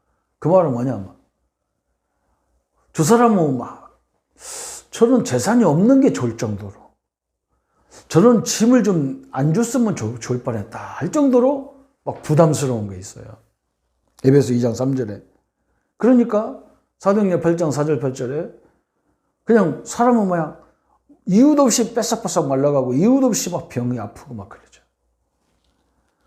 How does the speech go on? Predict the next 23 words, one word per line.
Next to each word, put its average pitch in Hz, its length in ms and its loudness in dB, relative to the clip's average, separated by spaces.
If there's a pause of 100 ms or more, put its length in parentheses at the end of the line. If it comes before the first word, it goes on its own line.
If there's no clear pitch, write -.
(260)
사도행전 180 420 2
누가, 165 240 4
그러니까 185 400 0
막 151 340 -12 (200)
누가복음 156 420 2
십육 160 380 -4
장 147 180 -6
십구 202 260 -8
절, 165 120 -2
삼십일 147 400 -4
절에 117 260 -4 (320)
죽어서 202 540 4
지옥 175 260 -2
가는 165 240 -2
게 135 80 -4
아니라 120 500 -4 (540)
지금 240 320 2
사는 311 380 0
삶 330 360 -2
자체가 277 460 -4
막 196 180 -4
지옥 170 220 2
같아져요. - 460 -10